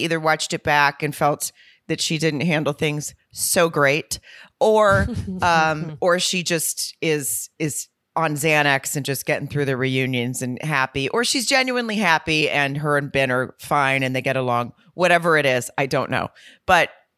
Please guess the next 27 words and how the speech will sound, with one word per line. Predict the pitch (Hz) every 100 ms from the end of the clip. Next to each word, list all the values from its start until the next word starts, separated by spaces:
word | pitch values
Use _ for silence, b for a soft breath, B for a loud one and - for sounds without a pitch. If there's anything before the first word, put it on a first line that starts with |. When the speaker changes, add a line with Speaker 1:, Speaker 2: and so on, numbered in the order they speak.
| _ _ _ - -
Speaker 1:
although | 165 160
in | 151
the | 139
previews | - 156 147 135
for | - 143
Where | 135 131
Are | 127
They | 127
Now, | 127 113 107
it |
looked | 127
like | 131 120
they | 113
were | 113
at | 110
a |
gym | 110 123 113
together | - 113 107
working | 110 110 117
out | 110 104
or | 110
something, | - 104 95
and | 101 98
I | 87 85
can't | - 123 98 - -
with | -
that. | 110 104